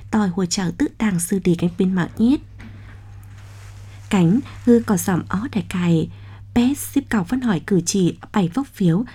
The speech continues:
liều bao ó đại sảm hỏi sám sàm đại biểu Quốc hội. Bảng đắc của các khỏe,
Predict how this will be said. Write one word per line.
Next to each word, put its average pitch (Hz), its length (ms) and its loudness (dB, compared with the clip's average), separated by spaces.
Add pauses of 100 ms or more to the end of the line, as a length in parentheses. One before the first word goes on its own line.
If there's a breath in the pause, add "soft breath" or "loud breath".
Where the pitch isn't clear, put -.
(120)
liều 226 160 8
bao 220 160 2
ó 233 280 -2
đại 214 120 0
sảm 170 280 -2
hỏi 175 260 0
sám 185 260 0
sàm 175 360 0
đại 196 140 0
biểu 175 180 2
Quốc - 160 -6
hội. 196 320 4 (500 loud breath)
Bảng 185 140 4
đắc 240 140 0
của 214 100 2
các 226 160 -2
khỏe, 180 280 0